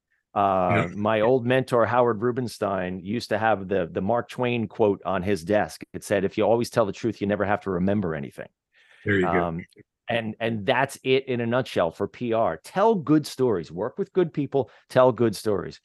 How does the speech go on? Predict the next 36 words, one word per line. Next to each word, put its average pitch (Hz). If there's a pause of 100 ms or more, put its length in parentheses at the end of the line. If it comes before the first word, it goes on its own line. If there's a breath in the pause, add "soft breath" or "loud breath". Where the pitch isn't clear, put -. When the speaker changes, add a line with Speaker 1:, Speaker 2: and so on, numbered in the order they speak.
(380 soft breath)
Speaker 1:
And, 110
sp-, -
and, 120
and 120
you, 147
uh, 110
started 135
this 117
question 127
with, 113
"Tell 139
us 117
about 113
the 107
P 120
R 101
podcast." 123 (440 soft breath)
It 127
tells 170
good 151
stories 120 (320)
through 160
the 131
lens 139
of 113
interviewing 117
good 110
people 87 (340)
Speaker 2:
Hmm. 113
Speaker 1:
who 113
are 113
in 127
this 117
news-making 113
business. 95 (480)
Um, 95